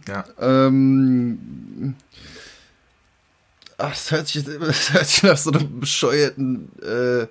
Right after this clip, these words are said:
Speaker 2: Promo-Interview-Antwort an, aber ich muss sagen, dadurch, dass sie,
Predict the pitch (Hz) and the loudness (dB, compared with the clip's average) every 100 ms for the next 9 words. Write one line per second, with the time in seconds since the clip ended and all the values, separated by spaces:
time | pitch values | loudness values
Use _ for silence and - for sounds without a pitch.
0 | - - - - - - - - - - | -12 -20 -20 -20 -20 -20 -20 -20 -20 -12
1 | - 160 170 165 147 135 139 143 127 139 | -4 -2 2 4 4 2 2 2 4 2
2 | 139 131 135 135 135 139 127 131 135 139 | 2 2 2 2 4 4 2 0 2 2
3 | 151 156 156 160 160 156 170 165 156 151 | 2 0 4 4 4 4 4 2 0 2
4 | 143 139 135 127 | 4 4 2 0